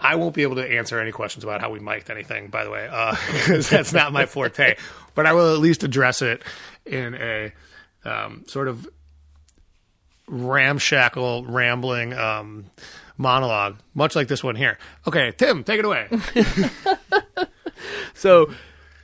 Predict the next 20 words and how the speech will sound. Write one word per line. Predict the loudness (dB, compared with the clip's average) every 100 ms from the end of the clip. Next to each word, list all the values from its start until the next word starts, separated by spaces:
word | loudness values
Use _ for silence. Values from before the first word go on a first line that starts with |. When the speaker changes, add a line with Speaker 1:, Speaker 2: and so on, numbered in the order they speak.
| _ 6
Speaker 2:
Patreon, | 8 8 6 6 8
patreon | 6 8 8
dot | 8 8
com | 6 6 2
slash | 2 6 6 2 0
better | 6 6 6
sandwich. | 4 4 4 -2 -4
I | 0
know | 6 6
I'm | 6
repeating | 2 2 2 2
it | 4
a |
lot, | 6 6 4
but | 2
that's | 0 2
what | 0
you | 2
gotta | 2 2 2
do. | 2 2